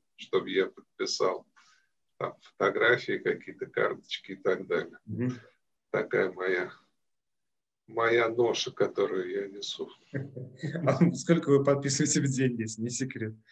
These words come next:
Speaker 1: О, не, не так много, не то чтобы это уж прям там по, по сорок часов в неделю я только этим занят.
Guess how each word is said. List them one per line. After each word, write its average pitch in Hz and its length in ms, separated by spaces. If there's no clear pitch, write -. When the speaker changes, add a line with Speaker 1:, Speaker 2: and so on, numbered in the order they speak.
Speaker 1:
О, 196 580
не, 233 540
не 240 240
так 170 260
много, 151 320
не 156 100
то 151 160
чтобы 120 360
это 117 140
уж - 140
прям 92 360
там 90 260
по, 107 200
по - 180
сорок 104 440
часов - 400
в - 40
неделю 101 440
я 98 100
только - 320
этим 110 260
занят. 165 340